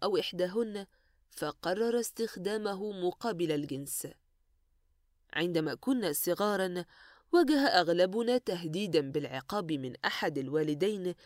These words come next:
بسبب عدم الطاعة، لكن بعضنا واجه ما هو أسوأ من التهديد بالعقاب، واجه التهديد بالتوقف عن الحب.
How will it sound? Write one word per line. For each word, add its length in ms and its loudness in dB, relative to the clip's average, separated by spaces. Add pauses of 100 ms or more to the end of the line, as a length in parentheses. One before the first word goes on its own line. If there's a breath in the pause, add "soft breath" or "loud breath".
(300 soft breath)
بسبب 560 -2
عدم 440 2
الطاعة، 600 -6 (640)
لكن 420 0
بعضنا 540 2
واجه 500 0
ما 200 -2
هو 240 -2
أسوأ 680 -4
من 140 -2
التهديد 600 -6
بالعقاب، 760 -6 (640)
واجه 420 0
التهديد 880 -4 (500)
بالتوقف 680 -2
عن 220 -4
الحب. 480 -10